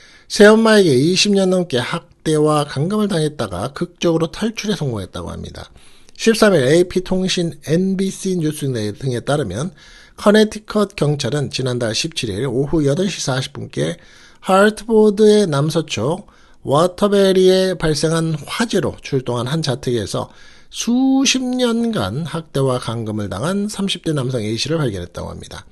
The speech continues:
화재를 저지른 사람은 바로 이 A씨였다고 합니다.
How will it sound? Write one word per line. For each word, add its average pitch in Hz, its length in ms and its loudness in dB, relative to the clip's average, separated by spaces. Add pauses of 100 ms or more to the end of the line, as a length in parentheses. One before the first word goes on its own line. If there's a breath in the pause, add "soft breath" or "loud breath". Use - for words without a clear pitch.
(400 soft breath)
화재를 170 520 4
저지른 147 440 0
사람은 143 400 -4 (340 soft breath)
바로 131 340 -4 (120)
이 147 300 -4 (120)
A씨였다고 139 840 -2
합니다. 80 360 -14